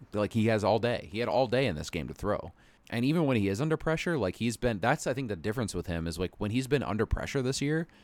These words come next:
he's still delivered strikes. And in the past, when he has been under pressure, he looks like a fucking rookie out there.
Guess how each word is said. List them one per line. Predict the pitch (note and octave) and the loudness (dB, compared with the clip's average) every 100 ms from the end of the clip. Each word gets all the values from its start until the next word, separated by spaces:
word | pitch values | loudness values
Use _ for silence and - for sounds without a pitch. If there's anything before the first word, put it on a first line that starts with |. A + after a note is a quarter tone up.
| - - | -20 -8
he's | C#3 C3+ | -4 -2
still | - D3+ | 2 2
delivered | B2 F#2+ G2 E2+ | 4 4 4 2
strikes. | - F2 C#2 - - - - - - | -2 -2 -4 -6 -12 -16 -20 -16 -6
And | G#2+ | -2
in | F#2 | -2
the | |
past, | E2+ - F#2 C3+ E3+ - - - - - | 0 2 2 2 0 -8 -14 -20 -14 0
when | G2+ F#2 | 2 4
he | F#2+ A2 A2+ A2 G#2+ - - - - - | 2 2 2 2 0 -4 -14 -20 -20 -12
has | - G#2 | -4 -2
been | F2 G2+ | 0 -2
under | G#2 F2+ | -2 2
pressure, | A2+ A#2 - E2 | 4 4 2 0
he | G#2 | 0
looks | G2+ G#2 - | 0 0 -2
like | F2+ | -2
a | E2+ | -2
fucking | - G2 E2 | -2 -2 0
rookie | E2 D3 D#2+ | 0 0 -2
out | - - | -6 -10
there. | A1+ - | -10 -10